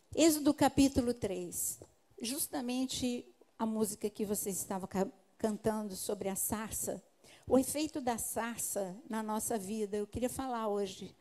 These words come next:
Porque a sarça não é simplesmente, porque a sarça é a sarça.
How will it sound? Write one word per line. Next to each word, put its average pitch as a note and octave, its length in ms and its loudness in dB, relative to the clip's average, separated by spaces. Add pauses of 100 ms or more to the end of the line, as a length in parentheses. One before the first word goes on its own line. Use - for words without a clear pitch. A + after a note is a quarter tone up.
(360)
Porque F#4 240 0
a F4+ 140 0
sarça E4 520 0 (580)
não E4 160 6
é F#4+ 80 4
simplesmente, C#4 720 4
porque - 140 -4
a F4 40 4
sarça A#4 400 -2
é C5 160 -2
a - 20 -2
sarça. F4+ 600 -4